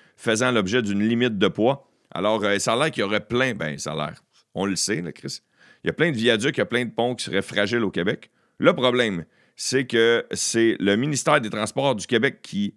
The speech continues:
établit les limites de poids, mais c'est, euh, la gang du contrôle routier du Québec qui doit faire respecter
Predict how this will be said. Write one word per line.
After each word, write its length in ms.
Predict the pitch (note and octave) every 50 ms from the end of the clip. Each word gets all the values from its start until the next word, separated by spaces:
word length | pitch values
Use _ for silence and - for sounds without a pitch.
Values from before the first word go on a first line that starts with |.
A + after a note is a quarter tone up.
| -
établit 440 | C3 C3 B2 C#3+ B2 A#2+ C3 D#3+ D#3
les 140 | C3+ A#2 A2
limites 360 | A2 G2+ G2+ A2+ C#3 C#3 A#2
de 100 | G2+ G2+
poids, 460 | F#2 - A2 B2+ D#3 F#3 F#3+ _ _ _ _ _ _ _ _ _ _ _ _ _ _ _ _ _ _ -
mais 480 | F#2 A2+ C#3 D#3 F#3+ G3 - - _ _
c'est, 420 | - - - - B2+ C3 C#3 C3 - -
euh, 520 | F#2+ G2 F#2+ F#2 F#2 F2+ F2+ F2+ F2+ F2
la 260 | F2+ F2+ F2+ F2+ F#2
gang 300 | F#2+ F#2+ B2+ C#3+ D3 C#3+
du 100 | B2 G2+
contrôle 420 | - B2+ B2 B2 A2 B2 D3 D3 C3
routier 300 | A#2 A#2 A2 - C3+ C3+
du 100 | A2 F#2+
Québec 360 | - G#2+ G2 A#2+ D3 E3 -
qui 160 | - - - -
doit 260 | F2+ G2+ A#2 A#2 A#2
faire 320 | G#2 - - C3 B2 A#2 G2
respecter 760 | G2+ G#2+ D3+ C#3+ - - - B2+ - _ - A2+ G#2 -